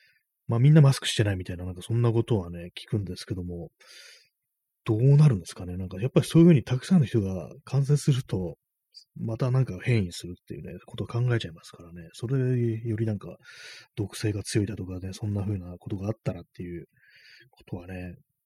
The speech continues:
考えちゃいますけども、イスラエルもそうですよね。結構なんか世界各国のニュースってものがなんか、私もそんなに追ってないんで、もはや、もうなんか、気がめいるし疲れるしみたいな感じであんまりこう読んだりしてないんですけども、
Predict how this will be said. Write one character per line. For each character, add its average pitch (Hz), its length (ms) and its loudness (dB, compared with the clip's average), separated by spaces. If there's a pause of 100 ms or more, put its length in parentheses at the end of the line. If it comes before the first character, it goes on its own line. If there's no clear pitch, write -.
(760)
考 123 140 -2
え 120 40 6
ち 117 60 -6
ゃ 98 40 -4
い - 20 -16
ま - 80 -20
す - 60 -14
け 110 80 -4
ど 92 80 -8
も、 90 220 -8
イ 104 100 -6
ス - 140 0
ラ 165 80 10
エ 160 40 10
ル 135 60 10
も 98 100 0
そ - 160 -4
う - 20 -2
で 92 80 -6
す - 160 -12
よ 90 60 -10
ね。 87 280 -12 (1160)
結 - 140 -18
構 135 100 -4
な 117 60 -4
ん - 20 -8
か 110 80 -2
世 - 140 0
界 135 200 4
各 - 360 -2
国 104 120 0
の 104 60 4
ニ 117 80 8
ュ 123 60 10
ー 117 40 8
ス - 200 -8
っ - 40 -20
て 101 100 -4
も 95 100 -6
の 95 60 -4
が 92 80 -6
な 101 60 -2
ん - 20 -8
か、 90 220 -10 (120)
私 117 280 -6
も 147 60 2
そ - 140 -2
ん 139 40 4
な 143 80 6
に 139 80 2
追 113 80 -4
っ - 40 -2
て - 160 0
な 156 100 6
い 120 40 4
ん - 20 0
で、 95 80 -4
も 92 140 -6
は 95 100 -12
や、 78 140 -12 (200)
も - 160 -10
う - 40 -14
な 101 60 -12
ん - 20 -20
か、 - 180 -16 (580)
気 - 140 -6
が 135 120 2
め 135 120 6
い 135 40 8
る 107 100 0
し - 100 -10
疲 - 180 -6
れ 117 80 0
る 104 80 0
し - 120 -10
み 95 60 -6
た 90 60 -10
い - 20 -10
な 87 100 -14
感 90 120 -12
じ 90 100 -12
で 92 60 -12
あ 95 40 -8
ん 101 40 -8
ま 110 80 -6
り 113 60 -2
こ 107 240 -2
う 107 60 2
読 117 120 4
ん 117 40 2
だ 95 100 -6
り - 60 -12
し - 100 -12
て 131 80 0
な 135 80 4
い - 40 2
ん - 20 0
で 90 80 -8
す - 80 -18
け - 80 -6
ど 90 80 -6
も、 82 280 -10